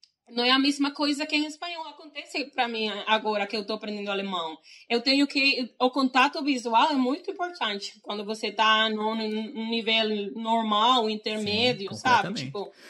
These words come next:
Speaker 1: você tem que ficar atento, sabe? Porque se você, eh, girar a cabeça, uma coisa assim, tomar água, uma coisa, você perde a
Speaker 2: Exato.
Speaker 1: conversa.
Speaker 2: É,
Speaker 1: Pronto, acabou.
Speaker 2: comigo é assim.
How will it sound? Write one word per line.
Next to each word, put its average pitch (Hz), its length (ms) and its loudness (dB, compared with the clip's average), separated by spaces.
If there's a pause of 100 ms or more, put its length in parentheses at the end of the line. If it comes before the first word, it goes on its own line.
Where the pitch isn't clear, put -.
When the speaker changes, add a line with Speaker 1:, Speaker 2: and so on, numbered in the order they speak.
(320)
Speaker 1:
você 247 340 2
tem 294 300 6
que 381 120 4
ficar 302 480 -4
atento, 311 640 0
sabe? 190 460 -2
Porque 233 500 -4
se 277 120 -4
você, 254 240 -4
eh, 254 400 2 (240)
girar 254 280 8
a 254 40 8
cabeça, 262 600 2
uma 247 160 0
coisa 254 240 2
assim, 262 340 4
tomar 233 560 6
água, 247 160 2
uma 240 180 2
coisa, 262 380 2
você 226 540 0
perde 277 280 0
a - 20 -4 (100)
Speaker 2:
Exato. 320 120 0
Speaker 1:
conversa. 349 500 -4
Speaker 2:
É, - 160 -4
Speaker 1:
Pronto, 302 300 -4
acabou. 233 320 2
Speaker 2:
comigo 151 200 2
é 160 80 -2
assim. 127 360 -8